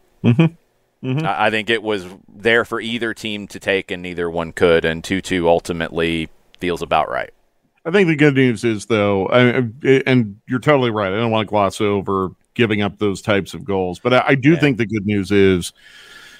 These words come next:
Speaker 1: you have a larger sample size now that you can point to and say the players you have brought in in the summer transfer window are really working out very well.
Speaker 2: Hundred percent,
Speaker 1: So,
Speaker 2: absolutely.
Speaker 1: Pablo Lobjanica with a beautiful goal,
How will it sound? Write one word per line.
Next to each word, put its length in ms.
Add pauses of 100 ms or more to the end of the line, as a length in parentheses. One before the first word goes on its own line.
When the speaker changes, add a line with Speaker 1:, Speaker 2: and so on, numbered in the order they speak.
(540)
Speaker 1:
you 260
have 440
a 180
larger 520
sample 460
size 420
now 220
that 120
you 120
can 160
point 320
to 100
and 100
say 140
the 120
players 540
you 120
have 200
brought 360
in 180
in 80
the 80
summer 300
transfer 440
window 420
are 140
really 300
working 420
out 200
very 180
well. 140
Speaker 2:
Hundred 260
percent, 380
Speaker 1:
So, 40
Speaker 2:
absolutely. 320
Speaker 1:
Pablo 400
Lobjanica 720
with 160
a 60
beautiful 800
goal, 420